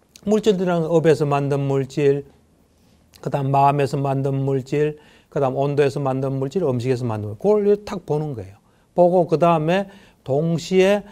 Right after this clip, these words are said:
어, 마음, 마음부수를 탁 보는 거예요. 그걸 그렇게, 어, 지금까지 따로따로 봤지만 이제부터는 이제 같이 보는 거예요.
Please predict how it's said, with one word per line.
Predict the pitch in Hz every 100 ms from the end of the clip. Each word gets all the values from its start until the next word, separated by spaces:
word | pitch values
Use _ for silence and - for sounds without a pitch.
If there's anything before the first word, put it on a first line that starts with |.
| - _
어, | 147 139 135 131
마음, | 123 135 156 160
마음부수를 | 147 147 151 147 147
탁 | - 139 -
보는 | 120 110
거예요. | 98 95 92 _ _ _ - _ -
그걸 | 208 226 226 226 190
그렇게, | 208 226 220 - 196 208 - - _ -
어, | 160 156
지금까지 | 202 190 185 170
따로따로 | 202 208 202 180 165
봤지만 | 165 160 151
이제부터는 | 185 185 175 170 170
이제 | 160
같이 | 160 214 - 202
보는 | 156 143
거예요. | 120 98